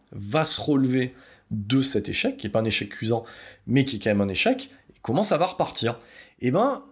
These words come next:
de manière complètement, euh, fortuite, donc par le biais d'une plateforme de streaming, c'est pour vous donner le niveau d'ambition, et par quelque chose,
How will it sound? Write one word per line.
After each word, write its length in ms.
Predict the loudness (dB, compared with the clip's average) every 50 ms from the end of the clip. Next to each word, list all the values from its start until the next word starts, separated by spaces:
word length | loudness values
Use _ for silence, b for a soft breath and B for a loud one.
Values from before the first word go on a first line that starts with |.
| -12 _ -6
de 280 | -6 -2 0 2 2
manière 640 | 4 4 4 2 2 2 2 2 0 0 -2 -6 -12
complètement, 1120 | -4 0 2 2 2 0 0 0 2 2 2 0 -2 0 0 2 4 4 2 2 0 -4 -4 -2
euh, 720 | 0 2 2 2 2 2 2 2 2 0 0 0 -2 -2
fortuite, 840 | -2 -2 -2 -2 -2 -2 -2 -2 -2 -2 -4 -2 -2 -4 -4 -4 B B B B B B B B B 0
donc 300 | 0 0 0 -2 -6 -10 -14 _ _ _ _ _ -20 -20 _ _ -2
par 240 | 0 0 2 2 2
le 160 | 2 2 2
biais 420 | 0 -2 -2 0 2 0 0 -2 -6
d'une 380 | -8 -4 0 2 2 2 2 0
plateforme 520 | 0 0 0 0 0 0 0 0 0 0
de 100 | 0 0
streaming, 600 | 0 0 -2 -2 -2 -2 0 0 0 0 -2 -4 -6
c'est 240 | -6 -6 -6 -4 -2
pour 140 | -2 0
vous 100 | 0 0
donner 300 | 0 0 2 2 2 2
le 60 | 2 2
niveau 360 | 2 2 0 0 0 0 0
d'ambition, 640 | 2 2 2 0 0 0 -2 -2 0 0 0 -2 -2 B B B B B B B -2
et 200 | 0 0 0 0
par 260 | 0 -2 -2 -2 -2
quelque 340 | -2 0 0 0 2 2 0
chose, 480 | 2 2 2 2 2 2 0 -2 -4